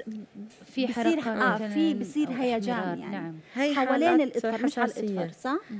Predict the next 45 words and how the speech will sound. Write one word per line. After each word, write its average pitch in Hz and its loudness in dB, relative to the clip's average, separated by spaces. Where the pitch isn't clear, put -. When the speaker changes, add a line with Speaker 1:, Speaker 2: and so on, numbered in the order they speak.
Speaker 3:
هي، 262 2
هي 254 2
نحن 240 -2
من 311 6
Speaker 2:
حسيت. 247 2
Speaker 3:
الحالات 233 -2
Speaker 1:
شو 359 0
Speaker 3:
بنقول 277 2
لها - 2
Speaker 1:
في 214 2
هذه 226 4
Speaker 3:
allergic 214 -2
Speaker 1:
الحالة؟ 214 0
Speaker 3:
reaction. 156 -12
Speaker 1:
مم. 208 -6
ها، - -6
Speaker 3:
يعني 160 -4
Speaker 1:
إذن 233 0
Speaker 3:
حالات 262 4
Speaker 1:
ممكن 277 0
يكون 285 2
عندها 254 2
Speaker 3:
حساسية. 214 -6
Speaker 1:
حساسية. - -20
Speaker 2:
أيوة، 277 0
Speaker 3:
أيوة. 320 0
Speaker 2:
يكون 285 -6
Speaker 1:
إذن 240 -2
Speaker 2:
عندها 285 -4
حساسية. 240 -4
Speaker 1:
هل 381 0
أيضًا 285 -2
النوع 247 0
أو 202 -6
اللون 254 2
أو 196 -8
حتى 269 -2
نوع 233 -4
الأسيتون 226 -4
أو 202 -8
Speaker 3:
مم. 208 0
Speaker 1:
مزيل، 233 0
آه، 170 -4
طلاء 233 -4
الأظافر، 214 -8